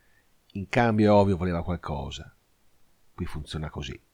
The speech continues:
Anche se non c'è necessariamente un rapporto diretto tra le merci, un rapporto economico. Valgano poco, valgano tanto, non valgano niente, secondo i parametri del mondo di fuori. Qui tutto muta,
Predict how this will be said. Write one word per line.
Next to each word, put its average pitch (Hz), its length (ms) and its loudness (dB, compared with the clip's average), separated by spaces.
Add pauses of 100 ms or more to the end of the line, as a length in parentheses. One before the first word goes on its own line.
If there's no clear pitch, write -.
(1040)
Anche 95 200 -8
se 87 140 -8
non 85 140 -8
c'è 92 180 -6
necessariamente 82 680 -6
un 78 40 -8
rapporto 85 400 -8
diretto 87 400 -6
tra 80 140 -8
le 78 80 -8
merci, 78 520 -12 (520)
un 80 80 -12
rapporto - 360 -6
economico. 73 760 -8 (560)
Valgano 90 440 -4
poco, 82 380 -6
valgano 131 460 -10
tanto, 80 400 -8
non 80 120 -12
valgano 78 360 -10
niente, 82 500 -12 (460)
secondo - 400 -10
i 80 40 -10
parametri 82 420 -6
del 78 100 -8
mondo 78 280 -8
di 76 100 -10
fuori. 73 460 -10 (540)
Qui 113 180 -4
tutto 92 300 -8
muta, 76 420 -8